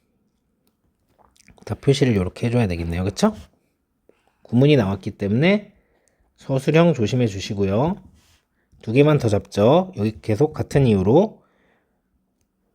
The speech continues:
윌링리스 투 부정사를 쓰기 때문에 포스트포닝 이렇게 쓰시면 안 되고,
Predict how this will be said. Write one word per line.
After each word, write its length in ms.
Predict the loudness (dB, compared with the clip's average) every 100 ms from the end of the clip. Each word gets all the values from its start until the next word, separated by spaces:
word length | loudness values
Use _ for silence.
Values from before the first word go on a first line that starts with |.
| _ _ _ 0
윌링리스 600 | 4 4 2 2 -2 0
투 100 | 0
부정사를 360 | 4 4 4 0
쓰기 240 | -4 -6
때문에 580 | -6 -4 -2 0 0 0
포스트포닝 800 | -2 -2 -12 -4 0 2 4 2
이렇게 240 | 0 -6
쓰시면 360 | -8 -4 -2 -2
안 100 | -4
되고, 600 | -6 -2 0 0 -4